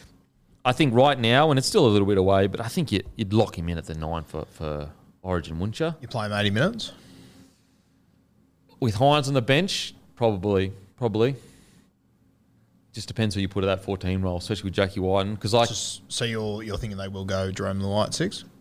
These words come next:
Speaker 1: Oh, I just need to see. Like, I, after last week, I'm thinking Hines is gonna, if he keeps this form up,
Speaker 2: Yes,
Speaker 1: he's gonna
Speaker 2: yeah.
Speaker 1: steal that spot. You know what else? And this, Matty Johns has said this. This is prior to this week.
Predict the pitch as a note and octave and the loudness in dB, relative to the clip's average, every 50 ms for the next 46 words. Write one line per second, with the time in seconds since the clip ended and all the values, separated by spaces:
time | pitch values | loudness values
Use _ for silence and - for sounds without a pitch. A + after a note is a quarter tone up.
0 | _ _ _ _ _ _ _ _ _ _ _ _ _ _ _ _ _ _ _ _ | _ _ _ _ _ _ _ _ _ _ _ _ _ _ _ _ _ _ _ _
1 | _ _ _ - A2+ G#2 F#2+ F2 F2 F#2 - - - A#2 G#2 F2 F2 - - - | _ _ _ -8 -6 -4 -4 -4 -4 -4 -6 -4 -4 -4 -4 -4 -4 -6 -8 -8
2 | - B2+ A#2 G#2+ G2+ G#2 - - - - - C#3 C3 - - C#3+ D3+ D#3 - C3+ | -6 -2 -2 -2 -2 -2 -6 -10 -2 0 2 2 2 4 2 2 2 2 2 4
3 | B2 B2 C#3 D3 E3 D#3 - C#3+ B2 A2 A2+ A2+ A2 G#2 A2 G2 G2+ F#2 F#2 G2 | 4 6 6 6 4 4 4 2 4 4 4 2 2 0 -2 0 0 0 2 4
4 | G#2+ A#2 A#2 G#2+ G2 F#2 F2+ - G2 F2+ F2 F2+ F#2 - - _ _ _ _ _ | 4 4 4 2 0 -2 -2 -2 -2 -2 -2 -4 -8 -12 -20 _ _ _ _ _
5 | _ _ - G#2+ B2+ C3 A#2+ - B2+ B2+ A#2 - - F#2+ G2 F#2+ - - - - | _ _ -6 0 0 0 2 2 0 0 0 0 -2 -2 -2 -2 -2 -6 -2 0
6 | A#2 B2 B2 A#2 G2 F#2 - - G2+ G#2+ G2+ - A2 F#2+ F2+ - - - - A2+ | 2 2 4 4 2 0 0 0 0 -2 0 0 0 -2 -2 -2 -4 -4 -2 0
7 | A2+ A2 G#2+ G#2 G2 - - - - - G#2+ G2 F#2+ F#2 - - - - - _ | 2 2 4 2 2 0 0 -4 -4 0 0 2 2 0 -2 -6 -18 -20 -20 _
8 | _ _ _ _ _ _ _ _ _ _ _ _ _ _ _ _ _ _ _ _ | _ _ _ _ _ _ _ _ _ _ _ _ _ _ _ _ _ _ _ _
9 | _ _ - A#2+ A#2+ C3 B2+ B2 B2 C3 C3+ C3+ - - - - _ - B2 A#2+ | _ _ -6 0 2 4 4 6 6 6 4 4 0 -4 -10 -12 _ -4 -2 0
10 | A2+ A2+ A2+ - - - - - - _ - B2+ A#2+ - - A#2 A#2+ B2 B2+ A2 | 0 0 -2 -6 -10 -16 -20 -20 -20 _ -8 -6 -6 -4 -2 0 0 2 2 0
11 | F#2+ G#2+ G#2+ G#2+ G2 F#2 - - G#2 G2+ F#2 F#2+ F2+ - - - G#2 F#2 G#2 G2+ | 2 2 0 0 0 -2 0 0 0 0 0 0 -2 -2 -4 -4 -4 -4 -4 -4
12 | F#2 - - - A2 G2+ G2+ G2 G2 G2 - F#2+ F#2 F2+ - - F#2 F#2 F2 F2 | -6 -6 -6 0 2 4 4 4 2 0 -2 -4 -4 -4 -4 -4 -2 -2 -2 -4
13 | - | -6